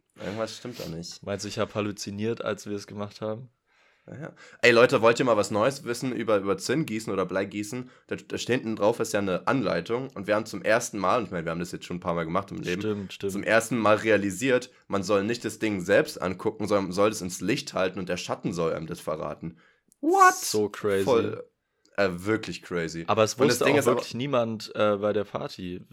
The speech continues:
Speaker 2: Wir haben das vorgelesen
Speaker 1: Ja.
Speaker 2: und alle waren schockiert. Haben sich alle erstmal ans Herz gefasst.
Speaker 1: <laughs> Schockiert, ey.
Speaker 2: Oh.
Speaker 1: Wirklich, manche müssten erstmal rausgehen, frische Luft schnappen. Das war irgendwie <laughs> einer zu viel wieder. Aber ich finde, ähm, das gar nicht so einfach, ne? Also erstmal mit dem Schatten,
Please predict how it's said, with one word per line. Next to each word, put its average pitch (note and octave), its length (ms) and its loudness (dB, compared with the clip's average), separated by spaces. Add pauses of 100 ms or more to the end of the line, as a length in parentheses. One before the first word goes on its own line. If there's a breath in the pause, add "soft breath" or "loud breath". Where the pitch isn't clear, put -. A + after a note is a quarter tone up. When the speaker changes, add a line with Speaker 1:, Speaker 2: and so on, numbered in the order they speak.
(100)
Speaker 2:
Wir G2 220 -2
haben G2+ 100 -2
das G2 120 -6
vorgelesen G#2+ 400 2
Speaker 1:
Ja. D#3 140 4
Speaker 2:
und G2+ 140 -6
alle A2+ 220 -2
waren G#2 220 2
schockiert. - 840 -6
Haben F#2 120 -12
sich F#2+ 200 -12
alle G2 140 -2
erstmal G2 380 -6
ans - 180 -6
Herz G#2 180 -6
gefasst. - 280 -6
Speaker 1:
<laughs> F2+ 40 -6
Schockiert, - 420 -6
ey. - 100 -10 (360 soft breath)
Speaker 2:
Oh. E4 200 2
Speaker 1:
Wirklich, - 160 -6
manche F#2 240 -4
müssten G#2 200 -2
erstmal G2+ 240 2
rausgehen, G2 440 2
frische G2 220 -4
Luft F#2 200 -8
schnappen. F2 260 -4
Das - 120 -2
war F#2+ 80 -8
irgendwie F2+ 160 -4
<laughs> - 0 -
einer F2+ 180 -4
zu F#2+ 100 -10
viel F#2 240 -6
wieder. F2+ 200 -8 (440 loud breath)
Aber A#2 160 2
ich B2+ 120 2
finde, C#3 420 0 (440 loud breath)
ähm, A#2 680 2
das B2 160 -2
gar A#2+ 160 4
nicht C#3+ 160 0
so B2+ 100 -2
einfach, G2 600 -2
ne? C3 340 -2
Also A#2 420 4
erstmal C3+ 360 2
mit B2 160 0
dem A#2 100 0
Schatten, C3+ 340 0